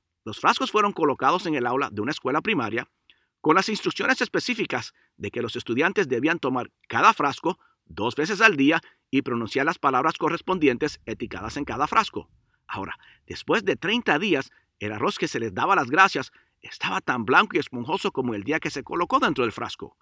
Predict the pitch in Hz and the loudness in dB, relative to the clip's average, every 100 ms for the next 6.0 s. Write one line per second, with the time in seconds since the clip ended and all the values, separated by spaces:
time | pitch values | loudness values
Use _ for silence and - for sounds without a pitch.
0 | _ _ _ - 90 98 113 104 104 95 | _ _ _ -12 -10 -6 -6 -4 -8 4
1 | 156 123 95 _ _ _ - 104 92 185 | 4 4 0 _ _ _ -12 -8 -2 -2
2 | - 180 147 107 113 180 170 117 - 240 | 2 2 0 -2 0 2 0 -2 0 0
3 | - 131 - - _ - 92 107 110 - | 2 -2 -4 -20 _ -12 -10 -8 -6 -2
4 | 160 196 131 156 185 147 - 113 160 220 | 0 2 2 2 2 -2 -4 -4 -2 0
5 | 165 143 123 113 123 107 120 151 - - | 2 2 0 -2 -4 -2 -2 -2 -6 -12